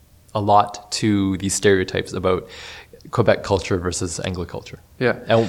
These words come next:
Speaker 1: and one of them is, like, uh, you know, how, uh, the Quebecois swear, right?
Speaker 2: Yeah.
Speaker 1: Yeah.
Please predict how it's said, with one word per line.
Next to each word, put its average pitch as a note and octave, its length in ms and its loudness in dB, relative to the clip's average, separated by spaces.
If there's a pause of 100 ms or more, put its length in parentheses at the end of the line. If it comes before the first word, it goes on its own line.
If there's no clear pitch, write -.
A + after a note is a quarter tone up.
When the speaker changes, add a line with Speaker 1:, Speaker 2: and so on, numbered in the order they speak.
Speaker 1:
and C3 140 -2
one C#3+ 140 4
of C3 80 0
them A#2 140 2
is, G#2 380 0
like, F#2+ 240 2 (220)
uh, G2 200 -2
you A2 100 2
know, F#2+ 80 2
how, F#2 400 2
uh, F#2 160 -4 (560)
the F#2 380 -4
Quebecois F#2 420 -2
swear, - 480 -4
right? G2+ 160 -8 (140)
Speaker 2:
Yeah. A#2 200 0 (220)
Speaker 1:
Yeah. - 100 -16